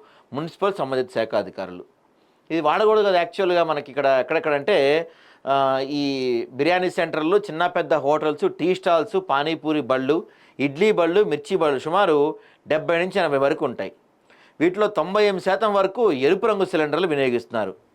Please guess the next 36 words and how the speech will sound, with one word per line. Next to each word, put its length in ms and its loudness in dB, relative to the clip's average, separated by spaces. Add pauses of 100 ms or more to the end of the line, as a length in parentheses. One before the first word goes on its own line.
(240)
నిజానికి 680 -2 (340)
గ్యాస్ 340 0
వినియోగదారుల 500 2
నిబంధనల 460 0
ప్రకారం 400 0
ఎరుపు 280 0
రంగు 200 0
సిలిండర్ 480 0 (340)
పద్నాలుగు 440 2
పాయింట్ 280 0
ఐదు 140 2
కేజీలు 420 0
ఉంటే 320 0
ఈ 100 0
బ్లూ 220 0
కలర్‌ది 680 0 (320)
పంతొమ్మిది 400 0
పాయింట్ 280 -2
రెండు 160 0
కేజీలు 300 -2
ఉంటుంది. 200 -4
ఇది 120 -4
డొమెస్టిక్ 520 -2 (240)
పర్పస్ 320 -2
కోసమే 300 -2
దాన్ని 240 -2
వాడాలి. 280 -4 (560)
డొమెస్టిక్ 460 0
పర్పస్ 320 0
కోసం 500 0
ఈ 80 2
రెడ్ 200 0
సిలిండర్ 340 0
వాడకూడదు 440 2
రూల్ 200 0
ప్రకారం. 320 -2